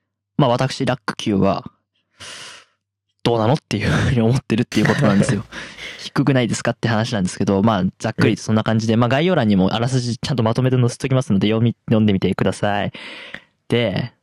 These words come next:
Speaker 1: で、で、その、さ-、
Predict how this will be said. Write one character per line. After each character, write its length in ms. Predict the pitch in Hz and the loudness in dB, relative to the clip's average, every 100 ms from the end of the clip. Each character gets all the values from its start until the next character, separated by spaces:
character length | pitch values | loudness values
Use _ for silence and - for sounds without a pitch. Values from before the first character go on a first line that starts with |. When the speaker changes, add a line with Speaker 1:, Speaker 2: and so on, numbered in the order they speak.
| _ _ _ - 139 | _ _ _ -10 0
Speaker 1:
で、 320 | 110 101 - _ _ _ _ _ - 110 98 139 - _ _ _ _ - | 2 2 -2 _ _ _ _ _ -2 0 0 -4 -10 _ _ _ _ -8
で、 320 | - 101 - - - - _ _ _ _ _ _ _ _ _ _ | -2 0 -2 -8 -14 -16 _ _ _ _ _ _ _ _ _ _
そ 140 | - 104 | -4 0
の、 800 | 98 98 101 101 50 - - - _ _ _ _ _ _ _ _ _ _ _ _ _ _ _ | 2 2 2 2 0 -2 -4 -8 _ _ _ _ _ _ _ _ _ _ _ _ _ _ _
さ-、 180 | - 180 | -6 -6